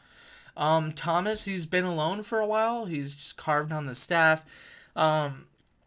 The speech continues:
he kind of, he gets headaches from doing his job, even though he said he loved carving. It was an art to him, but he gets headaches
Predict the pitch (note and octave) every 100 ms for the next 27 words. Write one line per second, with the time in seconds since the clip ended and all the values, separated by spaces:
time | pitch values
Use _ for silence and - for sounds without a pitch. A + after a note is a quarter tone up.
0 | _ _ _ _ - _ _ G3 F#3 F#3+
1 | G#3+ G#3+ G#3+ F#3 E3+ F3+ F3+ A3 A3 -
2 | G3+ G3 G3+ - - F3+ E3 E3 E3+ F3
3 | D#3 C#3+ C#3+ C#3+ D#3 D3+ D3 C#3 C#3+ C#3
4 | - C#3 C3 C3+ C3 C#3+ - C3+ C3 C#3+
5 | C#3+ A#2+ B2+ B2 A#2+ C3+ - C#3+ C3+ C#3+
6 | C#3+ B2+ D3 C#3+ - C#3+ C3+ C3+ -